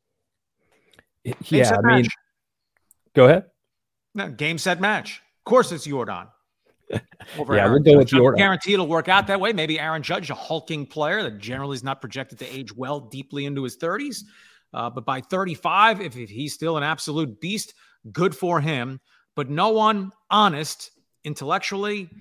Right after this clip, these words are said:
Speaker 2: much less emotionally, leave Yankee fans out of it, would rather have Aaron Judge over the next six years at forty million per year than Yordan Alvarez at under twenty million per year.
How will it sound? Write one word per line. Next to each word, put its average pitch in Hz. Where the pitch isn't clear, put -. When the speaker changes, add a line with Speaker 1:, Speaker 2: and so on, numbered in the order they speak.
Speaker 2:
much 139
less 143
emotionally, 180
leave 139
Yankee 156
fans 156
out 139
of 110
it, 147
would 156
rather 208
have 190
Aaron 190
Judge 180
over 156
the 147
next 165
six -
years 185
at 170
forty 214
million 131
per 107
year 147
than 190
Yordan 220
Alvarez 190
at 214
under 240
twenty 285
million 156
per 127
year. 95